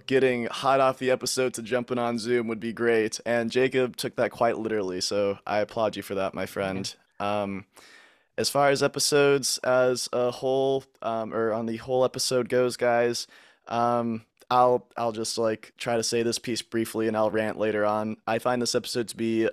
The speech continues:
Speaker 1: a, a black hole of morality where previously moral or semi-moral characters are debased. Uh, Niobe mistreats Polo in my analysis earlier.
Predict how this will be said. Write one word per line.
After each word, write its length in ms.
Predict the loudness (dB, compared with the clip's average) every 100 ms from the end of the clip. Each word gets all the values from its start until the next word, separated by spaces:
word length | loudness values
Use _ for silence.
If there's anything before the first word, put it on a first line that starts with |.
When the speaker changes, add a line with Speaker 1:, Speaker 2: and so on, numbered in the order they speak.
| 2
Speaker 1:
a, 420 | 2 4 2 0 -2
a 80 |
black 340 | -2 2 0 0
hole 440 | -2 0 0 -2 -4
of 160 | -4
morality 640 | -2 0 2 2 2 0 -2
where 240 | -2 -4
previously 640 | -4 -2 -2 0 0 0 2
moral 640 | 2 4 6 8 6 2 -8 -20 -10
or 160 | -4 -2
semi-moral 720 | 0 2 2 2 2 2 0
characters 680 | -2 -4 -4 -4 -2 -2 -4 -2
are 140 | 0 0
debased. 640 | 0 2 2 0 -2 -6 _ -2
Uh, 180 | 0 0
Niobe 720 | -2 0 2 2 0 -2 -2 -6 -6
mistreats 560 | -2 -2 -4 -6 -6
Polo 500 | 2 4 6 6 4 0
in 160 | -4
my 200 | 0 0
analysis 800 | 0 0 0 0 -2 -2 -2 -6 -2
earlier. 500 | 0 2 4 2 0